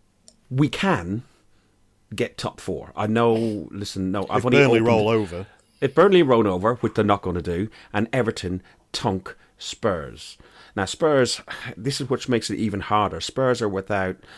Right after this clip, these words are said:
Speaker 1: uh, Foyt and Song. Foyt doesn't make a difference, but Son, Kane, you know, they, they are fucked. They're gonna be playing tomorrow night, uh, in the Champions League and hopefully get smashed by Ajax, but nonetheless, they're travelling. It,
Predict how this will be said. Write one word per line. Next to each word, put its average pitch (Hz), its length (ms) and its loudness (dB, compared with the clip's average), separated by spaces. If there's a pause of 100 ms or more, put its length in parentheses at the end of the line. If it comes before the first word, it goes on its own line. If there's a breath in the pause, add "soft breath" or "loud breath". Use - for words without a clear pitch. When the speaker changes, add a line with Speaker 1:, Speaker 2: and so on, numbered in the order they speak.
(280 loud breath)
Speaker 1:
uh, 85 520 -6 (220)
Foyt - 560 -4 (220 soft breath)
and 90 180 -8
Song. 110 440 -2
Foyt - 420 -6
doesn't 85 180 -10
make 80 120 -10
a 80 40 -12
difference, 80 260 -12
but - 200 -14 (180 loud breath)
Son, 127 480 0 (880 soft breath)
Kane, 117 460 0 (360 loud breath)
you 127 100 -4
know, 117 120 -6
they, 131 140 -14 (200)
they 170 200 -6
are 127 120 -10
fucked. - 720 -12
They're 113 180 -6
gonna 117 160 -4
be 107 100 -6
playing 147 360 -2
tomorrow 107 320 -4
night, 101 440 -6 (320 loud breath)
uh, 92 220 -4
in 98 100 -10
the 98 60 -6
Champions 95 440 -8
League 101 240 -6
and 82 100 -12
hopefully 92 240 -10
get - 140 -14
smashed - 380 -8
by 90 300 -4
Ajax, 98 240 -6
but - 160 -10
nonetheless, 104 600 -4
they're 85 120 -12
travelling. 117 320 -8 (340 loud breath)
It, - 120 -20